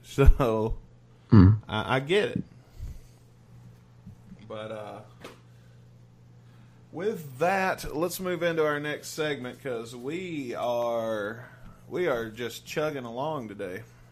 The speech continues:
Speaker 1: I'm gonna get off.
Speaker 2: Oh, yeah.
Speaker 1: Anyway, that's my final thoughts on that. Uh, I don't have any ill will toward the guy. I, I, I, to be honest,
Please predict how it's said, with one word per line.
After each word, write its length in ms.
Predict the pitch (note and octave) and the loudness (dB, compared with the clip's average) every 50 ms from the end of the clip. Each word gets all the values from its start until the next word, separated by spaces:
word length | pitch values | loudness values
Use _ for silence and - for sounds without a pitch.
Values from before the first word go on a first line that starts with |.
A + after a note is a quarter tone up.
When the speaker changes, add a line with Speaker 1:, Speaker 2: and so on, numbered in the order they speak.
| - - - - - - - | -8 -4 -4 -4 -4 -4 -8
Speaker 1:
I'm 60 | C#3 | -8
gonna 120 | D#3+ F3+ | -6 -2
get 140 | E3+ F3 E3 | 2 4 6
off. 120 | D3 A#2+ - | 8 10 10
Speaker 2:
Oh, 160 | G2 - - | 12 12 12
yeah. 260 | C#3 B2+ F#2+ G#2 A2 - | 12 12 12 12 10 8
Speaker 1:
Anyway, 180 | - - A3 G#3+ | 8 4 2 0
that's 200 | B3 B3 - - | -2 -4 -6 -8
my 140 | A3 A3 | -10 -10
final 320 | G#3+ - G#3 G3 G3 F#3 F3+ | -8 -8 -8 -6 -6 -8 -8
thoughts 360 | F3 E3 D3+ D3 C#3+ C#3+ - | -8 -8 -8 -8 -8 -10 -12
on 140 | C#3+ C3 C3 | -14 -12 -12
that. 180 | C3+ C3 B2 - - - - - - - - - - | -12 -12 -14 -16 -20 -20 -20 -20 -20 -20 -20 -8 -2
Uh, 460 | B2 C3 C3 A#2+ A2+ E2+ D#2 D2+ B1 G1+ - - - - - - | 0 2 4 4 2 0 -2 -6 -10 -12 -16 -20 -20 -18 -4 2
I 140 | F#3+ G#3 G#3 | 4 6 8
don't 220 | F3+ E3+ D#3+ D#3+ | 8 8 8 6
have 140 | D#3+ C#3+ C3+ | 6 4 2
any 200 | C#3 C3 B2 A#2+ | 2 0 0 0
ill 140 | A#2+ A#2 A2 G#2 | 2 2 2 2
will 200 | A2 G#2+ G2+ G2 | 0 -2 -2 -4
toward 320 | - - A2 G2+ F#2+ F#2+ | -6 -8 -8 -8 -8 -8
the 40 | E2+ | -8
guy. 460 | F#2 F#2+ E2+ F2 F#2 F#2 F#2 E2 D2+ - - | -8 -6 -6 -4 -4 -4 -6 -8 -8 -8 -4
I, 240 | G2 A2+ A2+ A2+ | -2 0 2 2
I, 680 | A2+ G#2+ F2 - D#2+ A#2+ A#2+ A#2+ G#2+ C2 D#2 F#2+ C#3 E3 | 0 -2 -4 -6 -6 -4 -4 -4 -6 -6 -6 -2 0 0
I, 360 | E3 C#3+ B2+ - - F2+ A2 C#3+ | 0 -2 -4 -10 -12 -10 -8 -6
to 120 | C#3+ E3 | -6 -6
be 220 | E3 F#3+ F#3+ F3+ | -6 -4 -4 -2
honest, 520 | E3 D3+ D3 D3+ D3+ D3 D3 - - - | -2 -2 0 0 -2 -2 -4 -6 -8 -12